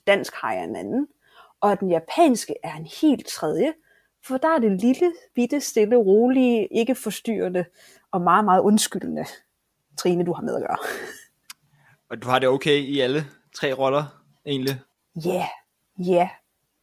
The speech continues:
Speaker 1: Øh, det er jo alle sammen, øh, afskygninger af min personlighed, så at sige, ikke?
Speaker 2: Ja.
Speaker 1: Øhm, ej, jeg vil, jeg vil sige, jeg, jeg snakker jo mest engelsk generelt, så det er jo, det er jo nok den, der er min almindelige,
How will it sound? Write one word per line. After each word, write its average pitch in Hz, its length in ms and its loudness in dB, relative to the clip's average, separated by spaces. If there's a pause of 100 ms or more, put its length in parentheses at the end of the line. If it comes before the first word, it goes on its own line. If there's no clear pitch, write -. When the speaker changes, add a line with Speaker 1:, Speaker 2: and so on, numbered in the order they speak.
(160)
Speaker 1:
Øh, 180 540 2 (340)
det 180 180 6
er 196 40 8
jo 233 240 8
alle 202 260 6
sammen, 180 420 0
øh, 151 260 -4
afskygninger 180 720 2
af 165 60 -8
min 170 300 -4 (420)
personlighed, 180 460 0
så 180 100 -2
at 170 80 -2
sige, 254 280 -2
ikke? 285 80 -8 (400)
Speaker 2:
Ja. 131 240 2
Speaker 1:
Øhm, 175 540 0 (640)
ej, 165 100 -2
jeg 170 120 2
vil, 170 80 2 (200)
jeg 185 140 -2
vil 190 80 -2
sige, 226 220 -2
jeg, 196 180 0
jeg 185 100 0
snakker 214 300 -2
jo 214 60 0
mest 208 320 -4
engelsk 226 400 -10 (180)
generelt, - 480 -6 (240)
så 185 240 -10
det 202 60 4
er 196 40 6
jo, 160 60 2
det - 100 -14
er 190 40 0
jo 180 80 -2
nok 180 240 -2
den, 180 140 -4
der 160 60 -6
er 165 60 -4
min 170 180 -4
almindelige, 180 640 -4